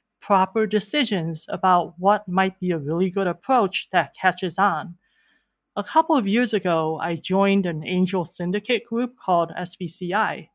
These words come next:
It's a group of fifty to sixty cisos. Being part of that group has really made me, you know, feel like there's a, a really great perspective that I can learn from collectively from the group,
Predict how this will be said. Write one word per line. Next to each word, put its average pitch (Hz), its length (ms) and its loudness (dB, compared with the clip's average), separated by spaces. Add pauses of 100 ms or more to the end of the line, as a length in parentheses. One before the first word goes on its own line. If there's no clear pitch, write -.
It's 175 180 -8
a 175 60 -6
group 180 380 -4
of 160 160 -2 (100)
fifty - 320 -6
to 170 100 -6
sixty - 440 -10
cisos. 160 840 -4 (1200)
Being 349 280 2
part 277 260 4
of 247 80 2
that 190 300 2
group 185 300 -2 (500)
has 180 260 0
really 202 300 4
made 190 320 2
me, 180 420 -2 (960)
you 202 120 -2
know, 165 120 -2
feel 226 300 2
like 185 240 6
there's 170 220 0
a, 160 100 -2 (160)
a 175 80 -4
really 190 300 4
great 185 340 0
perspective 185 720 -4
that 190 160 -4
I 170 100 -2
can 160 240 -8
learn 165 220 -2
from 247 460 0 (440)
collectively 220 720 0
from 180 160 -2
the 165 80 -4
group, 185 360 -4